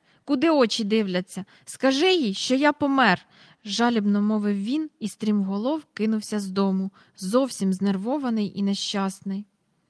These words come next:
«Ой-ой-ой, Майкле, яка ж там вона, як тобі здається?» сказала Джейн.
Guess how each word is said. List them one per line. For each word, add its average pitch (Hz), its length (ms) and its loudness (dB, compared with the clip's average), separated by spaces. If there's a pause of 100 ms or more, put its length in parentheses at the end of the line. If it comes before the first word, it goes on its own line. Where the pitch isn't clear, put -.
(800)
«Ой-ой-ой, 302 760 2
Майкле, 254 640 0 (200)
яка 285 380 0
ж - 140 -8
там 277 200 0
вона, 247 280 0
як 302 280 -2
тобі 247 240 -2
здається?» 226 760 -2 (220)
сказала 214 560 0
Джейн. 196 460 0